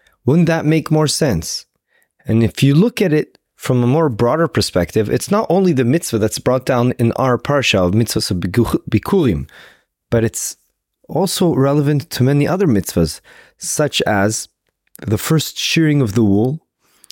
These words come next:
Reishis Hagez, also the first of the dough, the firstborn. So you see many things, it's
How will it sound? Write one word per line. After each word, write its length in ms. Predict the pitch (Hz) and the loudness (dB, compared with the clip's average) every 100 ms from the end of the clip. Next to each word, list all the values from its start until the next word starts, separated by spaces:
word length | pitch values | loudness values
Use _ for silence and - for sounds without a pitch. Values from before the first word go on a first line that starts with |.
| - _ - | -20 _ -2
Reishis 400 | 139 - 117 104 | 0 0 -2 -2
Hagez, 480 | 90 98 113 - _ _ _ _ _ _ - | 0 2 0 -4 _ _ _ _ _ _ -6
also 420 | 131 147 - 135 | -4 -2 -2 -2
the 120 | 104 | -2
first 640 | - - 170 - - - - _ _ _ _ | -2 -2 -2 -2 -10 -16 -18 _ _ _ _
of 180 | 131 113 | -2 0
the 140 | 123 104 | 0 2
dough, 480 | 113 104 120 143 _ | 2 2 0 -4 _
the 100 | 120 | -4
firstborn. 920 | 113 - 190 - 123 151 143 156 185 - _ _ _ _ _ - | -4 -2 -2 -2 -4 0 0 0 -4 -8 _ _ _ _ _ -12
So 200 | - 131 | -4 0
you 160 | 123 | 0
see 240 | 113 - 202 | 0 0 2
many 320 | 175 214 240 | 2 2 0
things, 720 | - - 208 123 127 - - _ _ _ _ _ _ - | -2 -2 0 0 -2 -6 -12 _ _ _ _ _ _ -6
it's 380 | - - - | -6 -6 -10